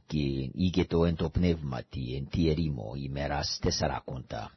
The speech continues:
πειραζόμενος υπό του διαβόλου, και ουκ έφαγεν ουδέν εν τες ημέρες εκείνες, και συντελεστησόν αυτον επείνασεν.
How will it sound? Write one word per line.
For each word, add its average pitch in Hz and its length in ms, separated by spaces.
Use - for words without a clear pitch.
πειραζόμενος 78 880
υπό 73 340
του 69 160
διαβόλου, 64 640
και - 200
ουκ 117 240
έφαγεν 80 500
ουδέν 76 360
εν 73 120
τες - 240
ημέρες 69 380
εκείνες, - 840
και 80 140
συντελεστησόν 92 960
αυτον 58 640
επείνασεν. - 680